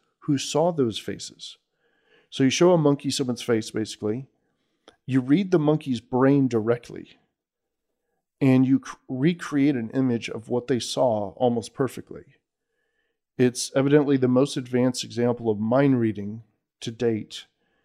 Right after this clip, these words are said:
and the link shows the picture that was showed to the monkey combined with, or right next to,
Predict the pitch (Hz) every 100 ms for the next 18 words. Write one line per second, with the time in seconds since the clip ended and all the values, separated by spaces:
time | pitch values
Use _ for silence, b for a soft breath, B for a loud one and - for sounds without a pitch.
0 | _ _ _ 123 120 117 110 117 110 143
1 | 143 - - 120 120 113 - - _ -
2 | 113 110 - - 147 - 135 123 117 113
3 | - 127 123 120 - - 110 104 107 107
4 | 117 - - _ _ _ _ _ _ -
5 | 120 123 131 123 117 117 110 - _ _
6 | _ _ _ _ _ _ 127 120 117 120
7 | 113 123 123 - - 110 101 107